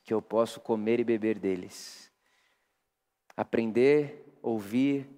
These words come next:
com eles, pra ir me assemelhando a Jesus. Com o objetivo de quê? Da mesma forma que um bebê recém-nascido tem como objetivo se tornar adulto,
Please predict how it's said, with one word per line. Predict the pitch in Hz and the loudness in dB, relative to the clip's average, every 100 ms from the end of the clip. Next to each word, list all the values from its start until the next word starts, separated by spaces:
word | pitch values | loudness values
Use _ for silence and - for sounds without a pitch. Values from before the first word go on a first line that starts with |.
| - _ _ _ - | -20 _ _ _ -8
com | 127 110 | -4 -2
eles, | 101 92 92 - - - _ _ _ _ _ - | -2 -4 -10 -14 -16 -20 _ _ _ _ _ 2
pra | 117 | 2
ir | 117 | 4
me | 120 | 2
assemelhando | 120 - 123 120 104 104 98 92 | 0 0 -2 0 2 0 -2 -8
a | |
Jesus. | 92 85 - - - - _ _ _ _ _ _ _ _ _ _ _ _ _ _ _ _ _ - | -10 -12 -14 -20 -20 -20 _ _ _ _ _ _ _ _ _ _ _ _ _ _ _ _ _ -2
Com | 147 | 2
o | |
objetivo | 147 151 151 147 202 190 | 4 6 4 4 2 4
de | 165 | 0
quê? | - 135 107 - - - _ _ _ _ _ | 4 4 2 -4 -20 -20 _ _ _ _ _
Da | 127 | 4
mesma | 156 170 160 | 6 6 4
forma | - 170 160 139 | 6 8 8 4
que | - | 0
um | 147 | 2
bebê | 143 147 | 6 8
recém-nascido | 151 139 156 151 135 - 139 123 | 6 4 2 2 2 0 0 0
tem | - 143 | 0 0
como | 131 131 131 | 2 0 0
objetivo | 123 123 123 - 127 113 | -2 -2 -2 0 0 0
se | - | -6
tornar | - 120 120 113 | 0 2 6 6
adulto, | 104 143 180 - - - | 4 0 -4 -10 -20 -20